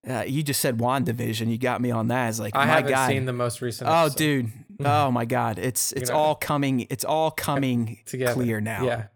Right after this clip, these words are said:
Speaker 2: Yeah. That's what I thought. So
Speaker 1: Y-
Speaker 2: I'm gonna, uh, I'm going to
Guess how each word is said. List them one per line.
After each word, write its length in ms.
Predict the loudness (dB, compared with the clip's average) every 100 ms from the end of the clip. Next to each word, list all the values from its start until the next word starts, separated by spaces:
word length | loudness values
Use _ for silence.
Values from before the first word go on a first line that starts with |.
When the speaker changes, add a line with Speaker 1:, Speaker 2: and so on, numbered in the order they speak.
| _ -14
Speaker 2:
Yeah. 100 | -10 -6
That's 140 | 2
what 80 | 4
I 40 | 4
thought. 280 | 2 2
So 120 | 2 4
Speaker 1:
Y- 140 | 4
Speaker 2:
I'm 100 | 2
gonna, 140 | 2 2
uh, 520 | 2 2 2 0 -2 -10 _ _ _ _ _ _ _ -4
I'm 160 | -2 0
going 340 | 2 2 -2
to 720 | -4 -2 0 0 0 -2 -6